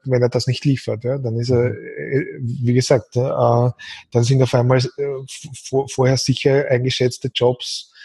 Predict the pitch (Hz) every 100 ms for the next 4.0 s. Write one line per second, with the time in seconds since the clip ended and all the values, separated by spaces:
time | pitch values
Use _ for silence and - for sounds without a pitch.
0 | - - 107 87 117 120 120 143 - -
1 | 139 135 143 - 127 131 127 - 123 -
2 | 123 175 - - - 131 117 120 127 131
3 | 123 131 120 139 - 135 120 131 147 165